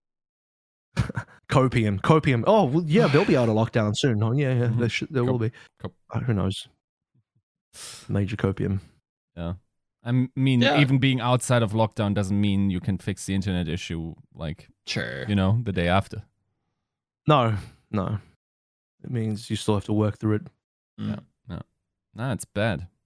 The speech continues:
Speaker 2: Maybe they can relocate then, but I'm not sure what the,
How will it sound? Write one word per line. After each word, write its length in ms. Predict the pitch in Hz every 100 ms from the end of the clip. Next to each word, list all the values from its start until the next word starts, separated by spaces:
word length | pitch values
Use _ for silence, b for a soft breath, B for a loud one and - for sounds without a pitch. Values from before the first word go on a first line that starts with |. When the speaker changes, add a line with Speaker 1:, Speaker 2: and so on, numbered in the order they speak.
| _
Speaker 2:
Maybe 300 | 101 120 113
they 100 | 101
can 180 | 107 98
relocate 480 | 113 131 - 85 -
then, 200 | 73 73
but 300 | 73 - - _ _ _ _ _ _ _ 101
I'm 60 |
not 140 | 101 -
sure 180 | 113
what 160 | 95 92
the, 420 | 95 90 87 90